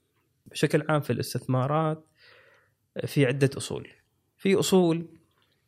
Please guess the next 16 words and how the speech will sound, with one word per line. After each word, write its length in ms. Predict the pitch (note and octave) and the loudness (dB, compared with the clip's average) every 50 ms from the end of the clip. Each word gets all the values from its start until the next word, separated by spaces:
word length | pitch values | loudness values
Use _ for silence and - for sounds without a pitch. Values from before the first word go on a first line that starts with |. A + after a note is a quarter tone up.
| _ _ _ _ _ - | _ _ _ _ _ 2
مدرة 340 | C3+ C#3+ C#3+ D#3+ C#3+ C#3+ C#3 | 4 6 6 6 6 6 4
للدخل، 440 | B2 A#2 A#2+ A#2+ A#2 - - A2+ G2+ - - - _ _ _ _ _ _ _ _ _ _ - | 2 2 0 0 0 0 -2 -6 -8 -8 -14 -20 _ _ _ _ _ _ _ _ _ _ 2
يعني، 220 | B2 A#2+ B2+ C3 | 4 4 6 6
مثلا، 280 | B2+ C3+ B2+ C#3 B2 A2+ | 4 4 4 2 2 2
أنت 160 | A2 A2+ B2+ | 2 2 0
الآن 280 | A#2+ B2 B2 C3 C3 C3 | 2 2 2 2 2 2
اشتريت 640 | B2+ - - C#3 C3 C3 B2+ - - - _ _ - _ - | 0 0 0 2 2 2 0 -2 -6 -20 _ _ -12 _ -2
عقار، 380 | G#2 - - C3+ A#2+ G#2+ G2+ | -2 0 2 4 2 2 2
بناية 520 | G#2+ A#2 A#2+ A#2 A#2 A2+ G2+ G#2 A2 A2 - _ _ _ _ _ - | -2 -2 -2 0 0 -2 -2 -6 -8 -12 -14 _ _ _ _ _ -6
تجارية 600 | - A#2 A2+ A#2 G#2+ G#2+ A#2 A2+ G#2+ G#2+ G#2 G#2 | -4 -2 0 0 0 0 0 -2 -2 -2 -4 -4
أو 100 | G#2+ A2 | -6 -6
سكنية 640 | - - A#2 A2+ - A2 A2 A2 G#2+ G#2 G#2+ A#2 - _ _ _ _ _ | -6 -6 -6 -4 -4 -4 -4 -2 -4 -4 -8 -10 -12 _ _ _ _ _
في 140 | - - D3 | -4 0 2
مسقط، 500 | C#3 C3+ - - - C#3 C3+ - - - _ _ _ _ _ _ _ - | 2 2 0 -2 -4 -6 -6 -8 -10 -20 _ _ _ _ _ _ _ 0
وأجرت 420 | - - E3 D3 E3+ E3+ D#3 - | 2 2 4 4 4 2 2 2
الشقق، 500 | - - - C#3+ - - A#2 - - - | -2 -4 -4 -2 -2 -2 -2 -4 -6 -12